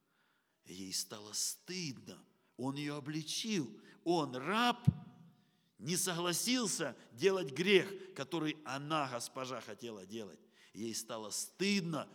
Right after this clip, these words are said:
и она его спрятала в тюрьму, чтобы не видеть его. Элемент обличения несет в себе слово свидетельство. Друзья,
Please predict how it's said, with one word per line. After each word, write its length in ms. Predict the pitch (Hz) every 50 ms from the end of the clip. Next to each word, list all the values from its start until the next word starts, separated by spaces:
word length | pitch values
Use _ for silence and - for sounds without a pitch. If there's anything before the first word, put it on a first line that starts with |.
| - - -
и 60 | -
она 180 | 110 113 127 131
его 120 | 127 127
спрятала 540 | 123 - - - 135 135 131 127 - 120 120
в 80 | 110 98
тюрьму, 260 | 117 127 123 131 127
чтобы 240 | 110 - - 113 113
не 120 | 117 120
видеть 360 | 117 113 110 101 95 - -
его. 220 | 85 85 85 73 - _ _ _ _ _ _ _ _ _ _ -
Элемент 560 | 110 117 117 131 135 139 147 147 139 127 - -
обличения 720 | 131 127 117 123 127 127 123 - - 147 143 139 127 123
несет 360 | 113 113 107 - - 113 104 -
в 20 |
себе 220 | - 110 104 104
слово 300 | 95 - - 113 104 101
свидетельство. 720 | 95 - - 101 101 101 95 87 - 82 78 - - - - _ _ _ _ _ _ _ _ _ _ _ _ _ _ _ _ _ _ _ _ _ _ _ _ _ _ _ - _
Друзья, 400 | - - 110 117 101 113 107 87